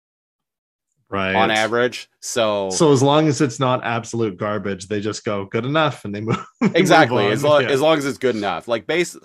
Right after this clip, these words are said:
Speaker 2: most of the time, they're just looking for things like, uh, like,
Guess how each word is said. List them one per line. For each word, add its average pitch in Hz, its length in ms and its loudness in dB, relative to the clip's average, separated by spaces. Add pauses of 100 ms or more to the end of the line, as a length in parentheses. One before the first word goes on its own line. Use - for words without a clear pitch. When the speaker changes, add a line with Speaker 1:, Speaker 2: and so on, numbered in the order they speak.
(220)
Speaker 2:
most 202 320 -4
of 208 80 -8
the 151 80 -4
time, 127 320 0
they're 113 200 -6
just 120 200 -8
looking 101 340 -6
for 98 140 -8
things 95 420 -6
like, 90 380 -4 (400)
uh, 82 760 -4
like, 90 340 -8